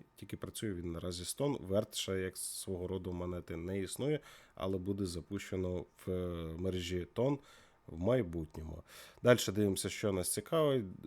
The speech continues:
Якісь функції, функції, функції, але от що нас цікавить: верт лістинг на децентралізованих екшендж біржах. Ну, супер. Лістинг у нас буде, значить, десь травень-червень, скоріше всього, червень.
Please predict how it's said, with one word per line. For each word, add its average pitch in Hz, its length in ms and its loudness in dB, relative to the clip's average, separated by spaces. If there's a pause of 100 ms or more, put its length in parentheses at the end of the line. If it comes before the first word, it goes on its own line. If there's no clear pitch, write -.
(140)
Якісь 95 540 -2
функції, 160 480 -2
функції, 123 400 -2
функції, 180 420 0
але 98 180 0
от 104 300 0 (460)
що - 240 -6
нас 90 200 -4
цікавить: 87 580 -4
верт 95 460 0
лістинг 101 480 -4
на 101 260 0
децентралізованих 90 920 -4
екшендж 90 480 -4
біржах. 87 520 -6
Ну, 120 220 -6 (100)
супер. - 420 -6 (560)
Лістинг 104 460 2
у 90 40 -2
нас 90 200 0
буде, 110 300 -2
значить, 92 360 -2
десь 92 180 -2
травень-червень, 95 800 2
скоріше - 340 -8
всього, 87 300 -6
червень. 80 460 -6